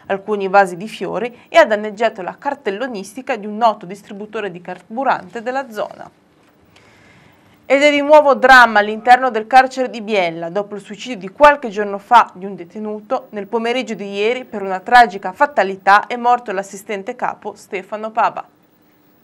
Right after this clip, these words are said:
È ancora sgomento all'interno del carcere di Biella, a seguito dell'improvvisa morte dell'assistente capo Stefano Paba, di quarantuno anni. Secondo la ricostruzione dei fatti, la morte è avvenuta per un incidente molto banale.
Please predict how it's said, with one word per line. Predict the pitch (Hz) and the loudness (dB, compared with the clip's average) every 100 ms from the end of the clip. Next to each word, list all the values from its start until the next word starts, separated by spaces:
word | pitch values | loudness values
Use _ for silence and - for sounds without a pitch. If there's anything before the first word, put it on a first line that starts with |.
| _ _ _ _ _ _ _ _ _ | _ _ _ _ _ _ _ _ _
È | - | -2
ancora | 285 294 339 330 | -2 0 -2 -2
sgomento | 302 269 277 254 220 202 | -2 -6 -4 -4 -4 -8
all'interno | 190 196 202 202 | -8 -8 -8 -6
del | 196 190 | -8 -10
carcere | - 226 220 220 | -6 -6 -6 -12
di | 196 180 | -12 -10
Biella, | 185 160 170 170 - | -10 -10 -14 -20 -12
a | - | -8
seguito | 226 - 220 247 240 | -8 -6 -6 -6 -12
dell'improvvisa | 190 185 185 185 180 202 190 | -12 -10 -12 -14 -16 -12 -10
morte | 202 190 180 - | -8 -8 -10 -12
dell'assistente | 185 180 175 - - - 196 185 - | -10 -10 -10 -14 -14 -14 -12 -12 -14
capo | 190 170 _ 208 | -14 -16 _ -10
Stefano | - - 285 311 294 | -8 -8 -6 -8 -10
Paba, | 277 175 175 165 165 | -10 -10 -10 -12 -20
di | - 220 | -18 -10
quarantuno | 247 233 240 220 254 | -4 -4 -4 -12 -12
anni. | 190 - 175 180 _ _ _ - - - | -12 -12 -20 -20 _ _ _ -20 -20 -20
Secondo | _ - 220 220 214 202 | _ -14 -10 -8 -4 -2
la | |
ricostruzione | 196 190 185 - 185 202 202 | -4 -6 -16 -16 -18 -14 -12
dei | 180 196 | -12 -12
fatti, | - 165 165 _ - - | -10 -10 -12 _ -20 -12
la | 226 | -8
morte | 226 226 233 220 | -2 -4 -4 -12
è | |
avvenuta | 196 214 208 202 | -10 -10 -10 -10
per | - 196 | -12 -10
un | 208 | -8
incidente | 202 - 202 180 170 180 - | -8 -10 -10 -10 -10 -14 -16
molto | 240 233 214 220 | -12 -10 -10 -8
banale. | 226 214 165 - | -6 -6 -8 -12